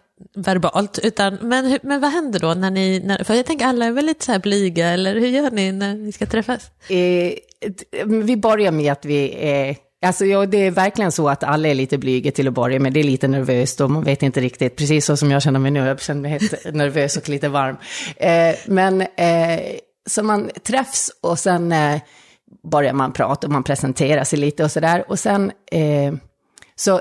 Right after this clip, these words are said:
Speaker 2: i, vid något tillfälle så har vi haft en tolk med, vilket är ju,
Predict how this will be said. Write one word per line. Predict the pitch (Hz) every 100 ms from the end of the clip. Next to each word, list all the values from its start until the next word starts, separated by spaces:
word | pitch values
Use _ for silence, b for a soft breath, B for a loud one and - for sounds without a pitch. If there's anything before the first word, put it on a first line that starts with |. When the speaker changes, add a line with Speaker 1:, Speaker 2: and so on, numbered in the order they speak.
| - -
Speaker 2:
i, | 226 196 185 -
vid | 196 233
något | 254 262 -
tillfälle | 160 151 170
så | 165
har | 165
vi |
haft | 165 147
en | 156
tolk | - 175 156 165
med, | 135
vilket | 135 - 139
är | 139
ju, | 139